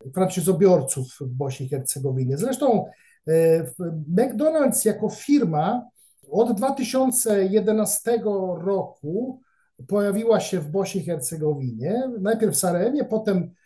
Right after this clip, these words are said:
e, Bo-, Banja Luka, Tuzla i, i innym, i w Mostarze też. Natomiast, natomiast, e, pa-, jeszcze parę lat temu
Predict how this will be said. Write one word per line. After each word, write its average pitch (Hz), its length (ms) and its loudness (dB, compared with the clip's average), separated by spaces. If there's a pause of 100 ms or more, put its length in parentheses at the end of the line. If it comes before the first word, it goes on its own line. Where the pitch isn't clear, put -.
(240)
e, 143 320 -4 (180)
Bo-, 180 260 0
Banja 185 220 2
Luka, 208 420 0
Tuzla 202 640 0
i, 180 100 -6
i 185 340 -6
innym, 214 340 2
i 196 100 0
w 180 200 -4
Mostarze 190 580 0
też. 247 340 -4 (380)
Natomiast, 226 880 0
natomiast, 240 640 -2
e, 208 380 4
pa-, 214 200 -6
jeszcze 277 280 -2
parę 262 320 -2
lat 254 260 -4
temu 233 500 0